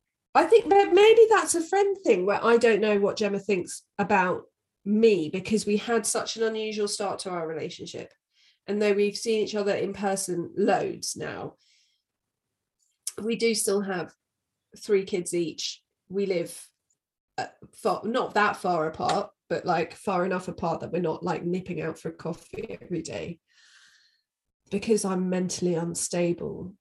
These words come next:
I do occasionally think, "Oh God, she's trying to terminate our relationship,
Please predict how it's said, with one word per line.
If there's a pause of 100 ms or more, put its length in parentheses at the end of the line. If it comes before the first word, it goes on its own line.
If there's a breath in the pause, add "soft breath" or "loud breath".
I
do
occasionally
think,
"Oh
God, (360)
she's
trying
to
terminate
our
relationship,